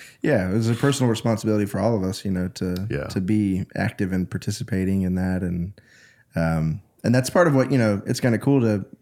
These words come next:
Speaker 1: you know, we're having the choir back. That's kind of a, like, a, a
Speaker 2: Mm-hmm.
Speaker 1: thing to, I mean, it's, it, it's actually a thing that's kind of making a,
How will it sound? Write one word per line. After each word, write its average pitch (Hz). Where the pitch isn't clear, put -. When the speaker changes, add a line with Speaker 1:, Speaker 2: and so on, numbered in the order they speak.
Speaker 1:
you 120
know, 101
we're 104
having 104
the 95
choir 95
back. 95
That's 98
kind 92
of 92
a, -
like, 98
a, 92
a 90
Speaker 2:
Mm-hmm. -
Speaker 1:
thing 104
to, -
I 135
mean, 143
it's, 135
it, 123
it's 127
actually 143
a 110
thing 139
that's 113
kind 165
of 110
making 113
a, 95